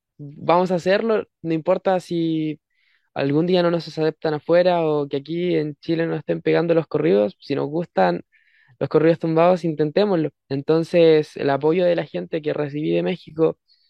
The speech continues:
la verdad que nos dio como un impulso y no estás solo, a lo mejor sí lo puedes lograr.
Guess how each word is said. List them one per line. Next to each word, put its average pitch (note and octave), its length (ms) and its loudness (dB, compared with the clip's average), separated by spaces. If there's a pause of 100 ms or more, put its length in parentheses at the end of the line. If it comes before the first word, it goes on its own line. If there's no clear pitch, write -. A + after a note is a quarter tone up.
(580)
la C#3 140 4
verdad D3 260 6
que F3+ 120 6
nos E3+ 140 4
dio F3 180 4
como F3 160 2
un E3+ 60 2
impulso F#3+ 520 2
y D#3+ 180 -2
no D3 120 -2
estás D#3+ 240 -2
solo, F#3 320 2 (240)
a C#3 120 -2
lo D3 80 0
mejor D3+ 260 -4
sí G3+ 120 -4
lo F3+ 120 -2
puedes F3+ 240 2
lograr. E3 360 0